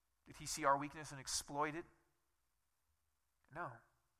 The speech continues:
What the Bible says in Romans is that while we were ungodly, while we were still weak, Christ died for us. While we were weak. Paul says later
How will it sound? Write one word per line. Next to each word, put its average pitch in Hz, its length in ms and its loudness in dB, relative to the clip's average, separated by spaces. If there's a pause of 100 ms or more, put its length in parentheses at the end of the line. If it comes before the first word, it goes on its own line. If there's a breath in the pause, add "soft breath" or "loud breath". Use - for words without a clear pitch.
(160)
What - 80 -18
the 143 60 -8
Bible 151 260 12
says 135 500 -4
in 139 80 -12 (100)
Romans 135 460 2
is 127 100 -12
that 127 140 -6
while 139 260 8
we 156 120 -6
were 139 240 -4
ungodly, 135 840 4 (800 soft breath)
while 139 180 2
we 170 100 -4
were 147 100 -6
still - 380 -2 (100)
weak, 147 280 -10 (960)
Christ 127 300 2
died 120 260 6
for 120 80 -14
us. 120 160 -16 (1800)
While 123 140 -6
we 170 80 -4
were 147 80 -4
weak. 165 400 -12 (1300)
Paul 151 160 4
says 135 260 -2
later 147 380 2